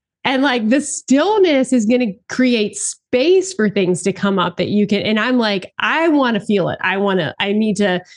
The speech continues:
you know, it needs to be, like, a tangible in my life for it to feel productive. And sometimes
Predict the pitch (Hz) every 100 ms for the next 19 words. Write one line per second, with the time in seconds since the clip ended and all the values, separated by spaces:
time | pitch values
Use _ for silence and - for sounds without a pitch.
0 | _ 247 240 220 226 254 254 240 214 202
1 | 196 - 233 233 220 196 185 185 180 185
2 | 190 - - 190 180 - 180 180 180 175
3 | - 180 170 175 190 185 185 170 175